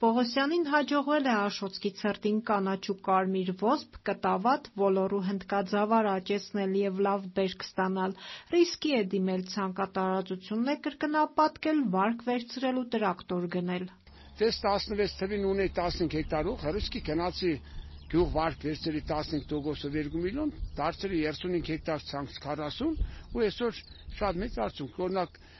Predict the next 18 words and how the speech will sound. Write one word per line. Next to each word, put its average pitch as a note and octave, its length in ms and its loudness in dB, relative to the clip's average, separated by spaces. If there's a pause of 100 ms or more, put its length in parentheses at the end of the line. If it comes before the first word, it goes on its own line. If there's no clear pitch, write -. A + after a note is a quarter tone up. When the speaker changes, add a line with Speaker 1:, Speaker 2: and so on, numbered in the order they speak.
(160)
Speaker 2:
քսանմեթ A#3 460 0
թվին C4 260 -2
ստացա A3 480 -4 (840)
անտոկոս F3+ 680 -2
վարկ, - 360 -4 (100)
ստացա F#3+ 340 -4
այս G#3+ 160 -6
Բելարուս D#3 400 -4
բերեցի, D#3 320 -4
որ G#3+ 160 -2
ասենք E3+ 320 0
ուրիշի D#3+ 320 -2
գումար D3 280 -6
չդա, C#3+ 200 -6
միլիոն G#3 380 -2
երկուս A3 260 -4
ես F#3 160 -4
կուտայի F#3+ 360 -4